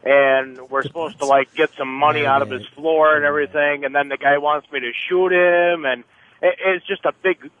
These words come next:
Speaker 1: big ordeal.
Speaker 2: Uh, go back to that. That wasn't David Carradine.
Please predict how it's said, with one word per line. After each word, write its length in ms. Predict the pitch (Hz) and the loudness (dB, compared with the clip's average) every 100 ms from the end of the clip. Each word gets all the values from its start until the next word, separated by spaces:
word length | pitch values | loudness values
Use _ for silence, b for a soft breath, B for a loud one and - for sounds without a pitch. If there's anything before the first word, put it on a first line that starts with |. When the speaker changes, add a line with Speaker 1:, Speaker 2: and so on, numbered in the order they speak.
| _ | _
Speaker 1:
big 140 | - 208 | -2 0
ordeal. 540 | 151 135 151 127 95 - | 2 0 -2 -4 -6 -4
Speaker 2:
Uh, 160 | 160 | -4
go 160 | 151 185 | -2 -2
back 220 | 185 190 | -2 -2
to 60 | 147 | -2
that. 80 | 135 | -2
That 120 | 151 | 0
wasn't 260 | 160 151 | 0 -2
David 240 | 151 147 131 | -2 -2 -2
Carradine. 460 | 156 131 104 90 | -2 -2 -4 -10